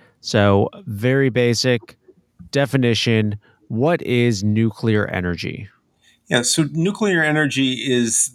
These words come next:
Speaker 2: the energy that we derive from the atomic nucleus. So in the case of the nuclear energy we hear, we use here in the United States and is, is used commercially around the world,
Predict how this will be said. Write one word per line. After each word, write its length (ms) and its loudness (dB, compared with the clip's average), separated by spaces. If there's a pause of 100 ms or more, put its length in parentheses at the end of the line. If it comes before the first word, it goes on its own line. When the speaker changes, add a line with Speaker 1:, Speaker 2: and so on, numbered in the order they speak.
Speaker 2:
the 260 0
energy 480 0
that 240 -2
we 220 0
derive 800 0
from 720 0 (800)
the 120 4
atomic 380 2
nucleus. 600 -2
So 300 2
in 80 2
the 80 2
case 460 -2
of 340 0
the 100 0
nuclear 480 2
energy 360 0
we 260 0
hear, 760 2 (140)
we 180 2
use 260 2
here 180 2
in 60 2
the 60 2
United 380 0
States 500 0
and 160 0
is, 280 0
is 200 -4
used 380 0
commercially 580 0
around 280 0
the 80 -2
world, 500 0